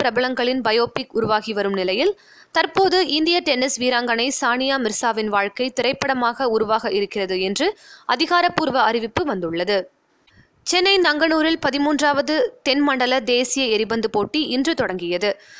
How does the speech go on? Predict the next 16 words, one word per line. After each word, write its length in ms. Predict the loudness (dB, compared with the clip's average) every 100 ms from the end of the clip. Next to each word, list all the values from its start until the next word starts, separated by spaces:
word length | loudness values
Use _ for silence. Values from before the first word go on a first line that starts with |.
| -10
தொடக்க 380 | 0 2 2 2
ஆட்டத்தில் 500 | 4 2 0 0 0
தமிழக 480 | 2 2 2 2 2
ஆடவர் 400 | 4 2 2 0
அணி 360 | 0 0 -2 -4 -20 -8 0
பதினைந்துக்கு 480 | 2 4 4 2 2
ஏழு, 480 | 2 2 2 0 0 -2
பதினைந்துக்கு 500 | 0 0 0 -2 -2
எட்டு 340 | -2 -2 -2
என்ற 240 | 0 -2 -2 -4
புள்ளிக்கணக்கில் 580 | -4 -2 -4 0 -2 -2 -8 -20 _
கேரள 400 | 2 4 4 4
அணியை 380 | 2 2 0 0
வீழ்த்தி 380 | 0 0 0 0
வெற்றி 260 | 0 -4
பெற்றுள்ளது. 640 | -6 -4 0 0 2 -2